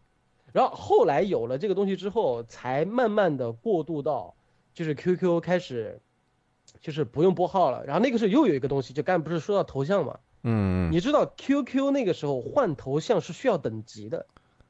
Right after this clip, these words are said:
Speaker 2: 哦，这个我真没经历过。
Speaker 1: 就是它，你现在点开你Q Q，你会看到，我不知道现在Q Q还有没有啊？就是什么太-，就是月亮、星星，然后太阳。
Speaker 2: 有，有，有，那个等级，我现在都是狂关了，
Speaker 1: 啊，有啊。
Speaker 2: 我跟你说，可高了。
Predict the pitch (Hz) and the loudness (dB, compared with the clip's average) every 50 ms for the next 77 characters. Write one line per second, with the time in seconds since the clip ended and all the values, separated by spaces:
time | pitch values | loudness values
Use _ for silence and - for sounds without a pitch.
0 | _ _ - - 147 - - 226 170 127 104 92 - - 113 120 113 101 92 82 | _ _ 0 0 2 4 4 4 6 6 6 4 4 4 4 4 4 2 2 2
1 | 90 95 92 90 87 82 85 - - 80 69 - - _ _ _ _ _ _ _ | 0 2 2 2 2 0 -2 -2 -2 -2 -2 -4 -6 _ _ _ _ _ _ _
2 | _ _ _ _ _ _ _ _ _ _ _ _ _ _ _ _ _ _ _ - | _ _ _ _ _ _ _ _ _ _ _ _ _ _ _ _ _ _ _ -4
3 | - 269 294 208 139 - _ - - - 214 165 156 165 147 - 330 294 285 277 | -2 2 2 2 0 -2 _ -10 -8 -4 -2 0 -2 0 2 4 4 6 6 4
4 | 208 - 135 123 139 185 170 139 123 139 156 185 202 170 127 120 147 143 - 208 | 4 4 0 0 2 0 0 0 -2 -2 2 2 2 2 2 0 -2 0 0 0
5 | 196 - 160 151 180 277 277 - 311 339 302 233 - 226 240 269 285 254 - 196 | 2 4 4 6 6 6 4 6 6 6 6 6 4 2 2 2 2 2 0 0
6 | 220 151 120 131 127 107 120 143 180 196 143 131 123 131 131 - - - - - | 0 0 0 -2 -6 -8 -8 -8 -10 -8 -6 -4 -4 -4 -4 -6 -10 -10 -10 -12
7 | _ _ _ _ - - 294 285 208 - - _ _ _ _ _ _ _ - - | _ _ _ _ -8 -4 0 0 0 0 0 _ _ _ _ _ _ _ -6 -2
8 | 156 160 196 302 339 262 175 156 143 131 110 107 113 117 123 - - - 247 247 | 0 4 6 6 6 6 6 4 2 0 -2 -6 -10 -14 -16 -8 0 2 4 6
9 | 254 247 247 - 233 220 220 220 226 208 - 131 143 147 - - 240 202 151 123 | 6 4 4 2 0 0 0 -2 -4 -4 -4 -2 -2 -2 -2 0 0 2 2 2
10 | - - - - - - 135 135 120 101 107 117 107 104 95 87 110 123 120 - | -2 -8 -14 -14 0 8 8 10 10 10 8 8 8 6 6 4 4 2 2 2
11 | - 95 90 82 - - 95 95 92 - - - 98 90 120 147 131 135 131 131 | 0 0 0 -2 -4 -4 -4 -4 -4 -4 -4 -2 -2 0 2 2 4 4 4 2
12 | 117 - - 160 143 123 101 98 113 160 135 131 139 131 101 92 92 110 107 98 | 0 0 -2 -2 2 4 4 4 6 8 8 8 10 8 6 4 4 2 2 2
13 | 92 101 92 90 87 - _ - - - 117 98 - 117 113 127 123 107 - - | 2 2 0 0 0 -4 _ -10 -2 0 0 6 8 8 8 8 8 6 4 0